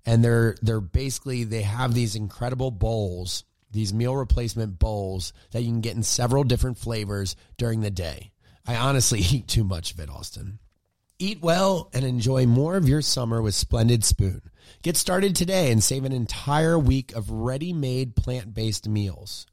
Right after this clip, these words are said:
Just go to splendid spoon dot com slash pillows and beer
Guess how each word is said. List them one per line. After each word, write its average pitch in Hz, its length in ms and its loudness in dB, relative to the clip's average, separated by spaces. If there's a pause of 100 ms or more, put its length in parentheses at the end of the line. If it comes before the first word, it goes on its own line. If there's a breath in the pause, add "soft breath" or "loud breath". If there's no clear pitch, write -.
(260)
Just 139 220 -4
go 151 140 -4
to 143 140 -2
splendid 151 680 2
spoon 135 520 0
dot 131 320 0
com 110 440 0
slash 104 340 -4
pillows 135 460 -2
and 120 260 -2
beer 104 320 -2